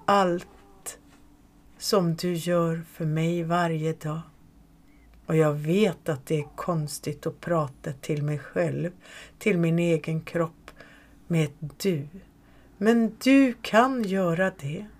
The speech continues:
som en slags guidad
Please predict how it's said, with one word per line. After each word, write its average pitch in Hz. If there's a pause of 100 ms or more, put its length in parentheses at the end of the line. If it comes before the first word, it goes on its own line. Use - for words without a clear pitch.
(520)
som 220 (180)
en 151 (260)
slags -
guidad 151